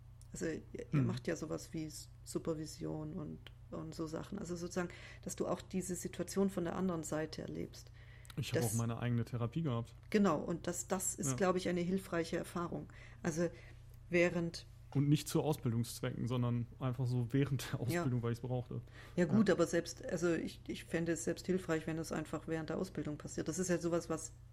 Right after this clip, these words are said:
Speaker 1: ich habe ja auf Lehramt studiert und habe da natürlich
Speaker 2: Mhm.
Speaker 1: diese ganzen Praktika mitgemacht. Und da haben wir das natürlich auch irgendwo reflektieren gelernt, dass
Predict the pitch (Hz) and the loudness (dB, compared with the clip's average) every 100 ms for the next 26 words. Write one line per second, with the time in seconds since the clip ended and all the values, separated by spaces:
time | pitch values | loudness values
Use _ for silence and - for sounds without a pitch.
0 | - - - - - - 190 180 170 170 | -18 -16 -16 -12 -10 -6 -4 0 2 2
1 | - 160 190 202 190 - 185 196 185 156 | 2 4 4 4 0 -2 2 2 2 -2
2 | 160 - 156 - - - 127 120 - 170 | -4 -4 -4 -4 -4 4 4 4 0 -2
3 | 160 160 - 190 - 196 180 180 190 - | -2 -2 -2 -2 -2 -4 -2 -2 -2 0
4 | 196 214 - - - - - - - - | 0 0 -4 -14 -14 -14 -12 -14 -16 -16
5 | - - - - - 185 175 180 - - | -18 -18 -14 -4 4 6 6 2 -2 -12
6 | - - - - - - - 180 170 180 | -18 -18 -18 -18 -18 -16 -2 4 6 8
7 | 165 165 180 180 185 190 196 - 196 180 | 6 4 2 4 4 4 2 2 0 2
8 | - - - - 202 196 196 196 208 208 | 2 0 -2 -2 0 2 2 4 4 4
9 | - - - 190 185 185 - 220 214 180 | 0 -4 -4 -2 -2 -4 0 2 4 2
10 | 156 151 170 180 170 - | 2 2 0 -2 -4 -6